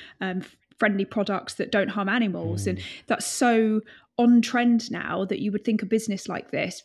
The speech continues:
Speaker 1: really should be, um, like a trendsetter and,
Speaker 2: Yeah.
Speaker 1: and leading the way, but
Speaker 2: Yeah.
Speaker 1: they've just been overtaken by, I mean, I wanna bring Lush into it, but I don't think Lush are doing much better either. But yeah, it's
Speaker 2: And
Speaker 1: another
Speaker 2: that
Speaker 1: similar
Speaker 2: Lush
Speaker 1: business,
Speaker 2: was,
Speaker 1: but
Speaker 2: was the, was the guy that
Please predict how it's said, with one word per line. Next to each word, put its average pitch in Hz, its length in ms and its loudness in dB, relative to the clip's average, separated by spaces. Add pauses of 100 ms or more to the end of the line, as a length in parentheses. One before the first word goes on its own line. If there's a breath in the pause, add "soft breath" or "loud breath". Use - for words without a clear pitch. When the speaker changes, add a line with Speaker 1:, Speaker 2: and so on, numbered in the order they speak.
Speaker 1:
really 190 640 0 (180)
should - 340 0 (200)
be, 190 460 4
um, 185 180 0
like 190 180 -6
a 208 40 0
trendsetter 214 760 0
and, 180 120 -4
Speaker 2:
Yeah. - 80 -4
Speaker 1:
and 196 180 -2
leading 202 280 0
the 175 60 -4
way, 202 280 0
but 180 180 -2
Speaker 2:
Yeah. 196 60 -4
Speaker 1:
they've 208 140 2
just 226 180 -4
been 214 220 -2
overtaken 214 800 0
by, 180 240 -4 (300 loud breath)
I 214 60 2
mean, 208 180 6
I - 140 0
wanna 240 240 6
bring 180 180 -2
Lush 202 340 -2
into 190 280 -2
it, - 120 -4
but - 80 -2
I - 60 0
don't 233 200 -2
think - 160 -4
Lush 220 260 -2
are 220 60 0
doing 175 220 -2
much - 200 -6
better 190 320 -4
either. 240 340 0
But - 280 -2
yeah, 240 160 0
it's - 120 -8
Speaker 2:
And 208 80 0
Speaker 1:
another 233 160 0
Speaker 2:
that - 60 -10
Speaker 1:
similar 180 300 -6
Speaker 2:
Lush 175 320 2
Speaker 1:
business, - 20 -8
Speaker 2:
was, 160 120 2
Speaker 1:
but 170 300 -2
Speaker 2:
was 131 280 -2
the, 120 120 -4 (160)
was - 360 -4
the 123 120 -8
guy 160 320 -2
that 139 180 -4